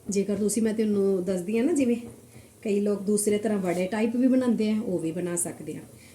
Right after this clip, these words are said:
ਤੇ ਮੂੰਗ ਦੀ ਦਾਲ ਦੀ ਤੁਹਾਨੂੰ ਵੀ ਪਤਾ ਨਾ, ਕਿ ਵੜੀਆਂ ਵੀ ਆਪਾਂ ਤੋੜ ਕੇ ਬਣਾਉਂਦੇ ਹੁੰਦੇ ਆ, ਉਹ ਵੀ ਬਹੁਤ ਟੇਸਟੀ ਬਣਦੀਆਂ ਫਰਾਈ ਕਰਕੇ। ਤੇ ਆਹ ਦੇਖੋ, ਤੁਸੀਂ ਇਹ ਵਾਲਾ ਜ਼ਰੂਰ ਬਣਾਇਓ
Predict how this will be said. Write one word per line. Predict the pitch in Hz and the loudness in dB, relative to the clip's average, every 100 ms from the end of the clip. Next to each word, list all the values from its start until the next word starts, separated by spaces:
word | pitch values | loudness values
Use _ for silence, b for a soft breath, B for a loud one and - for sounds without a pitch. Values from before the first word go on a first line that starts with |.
| B - | B 0
ਤੇ | 185 | 6
ਮੂੰਗ | 220 247 247 | 8 10 10
ਦੀ | 277 | 10
ਦਾਲ | 254 233 247 | 10 8 6
ਦੀ | 254 | 6
ਤੁਹਾਨੂੰ | 277 233 | 4 4
ਵੀ | 277 | 4
ਪਤਾ | 285 277 320 | 0 0 2
ਨਾ, | 539 427 | 2 0
ਕਿ | 262 247 226 | 0 0 6
ਵੜੀਆਂ | 240 262 254 | 8 10 10
ਵੀ | 269 | 8
ਆਪਾਂ | - 240 | 6 4
ਤੋੜ | 240 202 | 4 4
ਕੇ | 202 202 | 4 0
ਬਣਾਉਂਦੇ | 208 220 180 | 2 2 2
ਹੁੰਦੇ | 196 208 175 | 2 2 0
ਆ, | 175 - - - - - - - | -2 -6 -18 -20 -20 -20 -18 -10
ਉਹ | 180 | 0
ਵੀ | 240 | 0
ਬਹੁਤ | 226 233 269 | 2 0 4
ਟੇਸਟੀ | 240 226 226 233 | 6 6 4 0
ਬਣਦੀਆਂ | 214 196 185 202 | 0 0 0 -2
ਫਰਾਈ | 196 180 170 | -2 -2 -2
ਕਰਕੇ। | 185 160 160 170 - - - - - - - 160 | -2 -6 -8 -10 -12 -20 -20 -20 -20 -20 -20 -12
ਤੇ | - | -10
ਆਹ | 180 | -4
ਦੇਖੋ, | 202 202 226 | -4 -2 -4
ਤੁਸੀਂ | 226 226 214 | -2 0 2
ਇਹ | 196 | 4
ਵਾਲਾ | 220 226 202 | 4 2 2
ਜ਼ਰੂਰ | 208 196 233 269 | 0 0 0 2
ਬਣਾਇਓ | 262 247 196 | 0 2 0